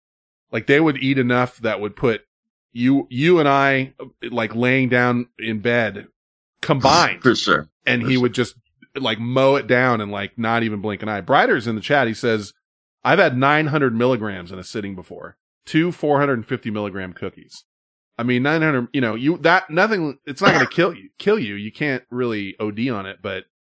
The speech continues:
Speaker 1: <clears throat> I would literally be asleep, like, snoring.
Speaker 2: Well, that might, I might call an ambulance if I had that. I mean,
Speaker 1: Well,
Speaker 2: I, but
Speaker 1: I think I would
Speaker 2: if your
Speaker 1: feel like I
Speaker 2: tolerance
Speaker 1: want
Speaker 2: builds
Speaker 1: to.
Speaker 2: up and up.
Speaker 1: <clears throat>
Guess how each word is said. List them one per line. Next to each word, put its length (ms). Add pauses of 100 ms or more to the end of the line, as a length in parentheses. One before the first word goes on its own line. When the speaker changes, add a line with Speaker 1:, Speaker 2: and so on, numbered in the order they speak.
(380)
Speaker 1:
<clears throat> 480
I 160
would 220
literally 460
be 220
asleep, 380 (400)
like, 280 (560)
snoring. 460 (100)
Speaker 2:
Well, 260
that 400
might, 300 (100)
I 140
might 240
call 220
an 140
ambulance 460
if 100
I 120
had 100
that. 240
I 60
mean, 160
Speaker 1:
Well, 260
Speaker 2:
I, 60
but 100 (300)
Speaker 1:
I 120
think 220
I 80
would 160
Speaker 2:
if 60
your 100
Speaker 1:
feel 80
like 160
I 40
Speaker 2:
tolerance 200
Speaker 1:
want 140
Speaker 2:
builds 140
Speaker 1:
to. 100
Speaker 2:
up 120
and 120
up. 220 (140)
Speaker 1:
<clears throat> 280